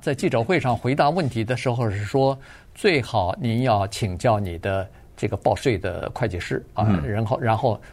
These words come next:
Speaker 1: 反正现在离去，明年的，呃，四月十五号还，还早嘛，所以逐渐的呢，他会，呃，澄清啊，逐渐的会了解清楚该怎么去做，这个报税还是不报税，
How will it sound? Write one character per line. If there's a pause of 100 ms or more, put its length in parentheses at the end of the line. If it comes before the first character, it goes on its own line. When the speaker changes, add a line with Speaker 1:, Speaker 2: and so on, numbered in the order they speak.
Speaker 1:
反
正
现
在
离
去，
明
年
的， (140)
呃，
四
月
十
五
号
还，
还
早
嘛， (280)
所
以
逐
渐
的
呢，
他
会， (380)
呃，
澄
清
啊，
逐
渐
的
会
了
解
清
楚 (340)
该
怎
么
去 (100)
做，
这
个 (400)
报
税
还
是
不
报
税，